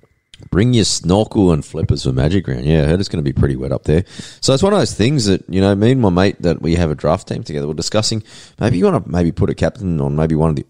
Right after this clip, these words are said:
earlier games when it's not as choppy, right? This Newcastle versus Bulldogs game might be an interesting one with T P J. He could go nuts, as considering that the Knights aren't doing that well in defence.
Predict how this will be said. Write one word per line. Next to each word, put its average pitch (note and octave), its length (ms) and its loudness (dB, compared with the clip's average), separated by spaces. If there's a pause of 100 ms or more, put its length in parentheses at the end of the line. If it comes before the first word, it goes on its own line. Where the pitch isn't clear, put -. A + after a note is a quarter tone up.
earlier F2+ 380 2
games C#2+ 280 -6
when D2 140 -2
it's - 300 -4 (340)
not D#3 160 2
as - 100 0
choppy, A2 460 0
right? E2+ 380 0
This G#2 200 -4
Newcastle A#2 680 2 (380)
versus F#2+ 320 0
Bulldogs A2+ 400 2
game D#2 160 0
might C#2+ 180 -2
be D#2 120 0
an D#2+ 60 0
interesting D#2+ 400 -4
one F2+ 160 2
with E2 140 0
T F#2 220 0
P C#2 200 -4
J. G#2+ 380 2 (340)
He G#2+ 120 -4
could A2+ 140 0
go F#2+ 120 4
nuts, G2+ 320 0
as F2+ 80 -4
considering G2+ 540 0
that E2 100 -2
the - 80 -4
Knights F2 300 0
aren't C#2 160 0
doing E2+ 220 2
that A1 120 0
well D#2 200 2
in C#2+ 80 -2
defence. - 440 -2